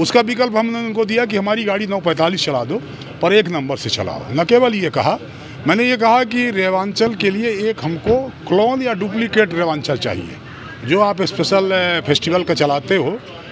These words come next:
उसकी जगह हम उसको regular कर दो, उसमें भी सहमत बनी है। तीसरा मैंने ये कहा कि जो नागपुर को गाड़ी जाती है, इसको daily करो। उनकी समस्या ये है कि यहाँ पर रीवा में वाशिंग पिट है,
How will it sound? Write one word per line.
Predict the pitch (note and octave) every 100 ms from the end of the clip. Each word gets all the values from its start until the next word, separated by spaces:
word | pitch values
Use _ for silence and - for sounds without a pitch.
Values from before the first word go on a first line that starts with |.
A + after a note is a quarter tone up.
| -
उसकी | F3 - C4
जगह | A#3
हम | C4
उसको | B3+ -
regular | B3 G3 E3+
कर | A2
दो, | - D#2+ - - - - - - -
उसमें | G3 A#3
भी | A#3+
सहमत | G3+ F#3+ F#3+
बनी | F3+ E3
है। | C3+ C#3 - - - - - -
तीसरा | D#3+ G#3+ B3
मैंने | B3+
ये | C4 B3+
कहा | A3+ C4
कि | A#3 B3+
जो | G#3
नागपुर | F3+ G#3+ A3+ B3
को | G#3+ A#3+
गाड़ी | F#3+ F#3 G#3
जाती | E3+ E3+ A#3+
है, |
इसको | G3+ A#3+
daily | F3 F3
करो। | B2+ G#2 - - - - - - - - -
उनकी | E3 G3+
समस्या | A3 A3+ G#3+ B3
ये | B3 B3 C4
है |
कि | G#3+ G3+
यहाँ | E3+ A3+
पर | A3+
रीवा | F#3 F3+ G3 G3
में | G3 B3
वाशिंग | G#3 E3 - A3
पिट | G#3+ F#3
है, | C3 C#3+